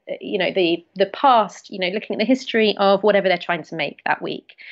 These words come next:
And so that, of course, is the area that I've been involved with. Um, this season, I was kind of the resident fashion historian, so I was kind of across the, across the series. And then they bring in various other experts as well, people who specialise in, uh,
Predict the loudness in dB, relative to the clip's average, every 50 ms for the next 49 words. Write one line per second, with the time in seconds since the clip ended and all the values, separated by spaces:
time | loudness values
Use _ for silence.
0 | -20 _ _ _ _ _ _ -10 -6 -2 0 2 4 4 2 0 -2 -6 -8 -8
1 | -8 -8 -8 -12 -14 -10 -6 -4 -2 -2 -4 -4 -6 -8 -8 -6 -6 -6 -8 -8
2 | -8 -10 -10 -10 -8 -4 -4 -4 -2 -4 -4 -4 -4 -4 -6 -6 -10 -20 -20 _
3 | _ 2 2 4 4 4 2 0 -2 -4 -6 -8 -10 -14 -12 -4 -2 0 0 -2
4 | -2 -6 -4 -2 -2 -2 0 2 4 4 4 4 2 -2 -6 -8 -8 _ -2 -2
5 | -2 -2 -2 -4 -4 -4 -2 -2 0 2 0 0 0 -4 -6 -6 -6 -8 -8 -10
6 | -8 -8 -10 -10 -10 -10 -8 -6 -4 -2 -2 0 -2 -2 -4 -6 -8 -4 -2 -2
7 | 0 -2 -4 -4 -6 -6 -6 -6 -4 -2 -2 -2 0 0 0 2 2 2 2 0
8 | -6 _ _ -20 -20 -14 _ -8 -2 0 0 0 0 0 -6 -2 2 4 4 6
9 | 4 4 2 0 0 0 2 4 4 4 4 4 4 4 4 4 4 4 4 4
10 | 4 2 0 0 -2 -2 0 0 0 -2 -4 _ -6 -4 -4 -4 -4 _ -14 -8
11 | -2 0 2 4 4 4 2 0 -2 -6 -14 -12 -12 -10 -8 -8 -10 -8 -6 -8
12 | -8 -6 -4 -4 -2 0 0 0 0 -2 -4 -4 -2 -2 -2 -2 -4 -6 -10 -12
13 | -18 -20 -20 -20 -20 _ -2 0 2 2